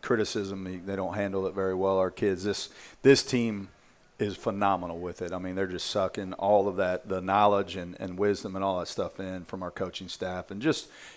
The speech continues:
you know, even our upper players, you know, our, our older players are teaching and instructing our younger players, and it's, it's really good to see. You know, you see, you watch Eli and Brecken walk off the field, and,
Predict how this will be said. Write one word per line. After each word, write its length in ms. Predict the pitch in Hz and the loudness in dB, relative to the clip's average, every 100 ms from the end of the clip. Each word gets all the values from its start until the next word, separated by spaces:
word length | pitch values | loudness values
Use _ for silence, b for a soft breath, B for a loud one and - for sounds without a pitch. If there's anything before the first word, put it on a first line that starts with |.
| - | 0
you 80 | |
know, 100 | 135 | 4
even 260 | 127 147 131 | 6 6 6
our 140 | 107 | 8
upper 220 | 113 117 92 | 8 8 2
players, 480 | 104 107 87 85 | 2 4 2 -2
you 80 | 92 | -4
know, 60 | 92 | 0
our, 200 | 90 87 | 2 2
our 200 | 87 87 | 0 2
older 260 | 104 98 | 4 2
players 400 | 92 101 98 95 | 0 2 2 2
are 140 | 90 82 | -2 -6
teaching 420 | - 101 - 92 | -4 -6 -6 -8
and 220 | 82 78 | -8 -10
instructing 560 | 92 80 - 95 - 87 | -12 -8 -4 -4 -4 -8
our 80 | 82 | -4
younger 340 | 92 98 95 | -2 0 -2
players, 520 | 90 98 95 95 90 | -2 2 4 2 0
and 80 | 90 | -6
it's, 180 | 85 - | -8 -10
it's 240 | 98 - | -10 -8
really 180 | 98 90 | -6 -4
good 180 | 82 82 | -4 -6
to 60 | 82 | -8
see. 280 | - 80 82 | -8 -10 -10
You 140 | 90 | -8
know, 100 | 85 | -6
you 140 | 90 | -8
see, 240 | 87 98 87 B B B - | -8 -8 -10 B B B -2
you 100 | 110 | 6
watch 300 | 110 101 120 | 8 6 2
Eli 380 | 113 104 104 101 | 4 8 8 6
and 140 | 90 | 4
Brecken 360 | 110 107 101 95 | 4 4 2 0
walk 320 | 95 95 101 | 4 4 2
off 160 | 92 | 0
the 80 | 87 | -4
field, 420 | - 104 95 92 | -4 0 2 0
and, 220 | 92 92 | -2 -6